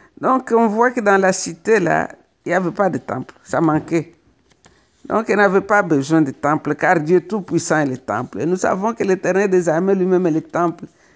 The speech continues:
Et il a fait de nous des pierres précieuses dans ce temple-là. Donc, il n'y avait même pas de soleil, ni la lune. Le soleil était au chômage.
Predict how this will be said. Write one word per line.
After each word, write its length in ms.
Et 160
il 60
a 100
fait 200
de 140
nous 180
des 140
pierres 520
précieuses 460
dans 120
ce 120
temple-là. 680
Donc, 240
il 40
n'y 40
avait 200
même 180
pas 160
de 120
soleil, 800
ni 120
la 200
lune. 240
Le 100
soleil 400
était 180
au 120
chômage. 600